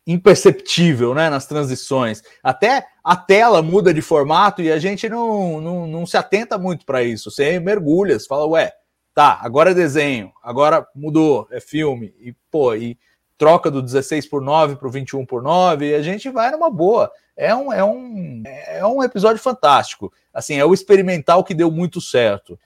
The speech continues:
e que realizou o que era, o que parecia impossível. Então tá de parabéns. O meu medo é eles acharem que é fácil. Porque aí podem querer fazer um desse a cada duas temporadas e tal, e aí p-,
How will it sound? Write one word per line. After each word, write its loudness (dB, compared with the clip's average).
e -12
que -2
realizou 0
o -6
que -6
era, 0
o -10
que -20
parecia -4
impossível. -10
Então -4
tá 4
de 0
parabéns. 4
O -6
meu 4
medo 4
é 8
eles 0
acharem 2
que -2
é 0
fácil. -2
Porque 0
aí 4
podem 4
querer 2
fazer 0
um -8
desse -2
a -6
cada 0
duas 0
temporadas 4
e -12
tal, 4
e -4
aí -2
p-, -14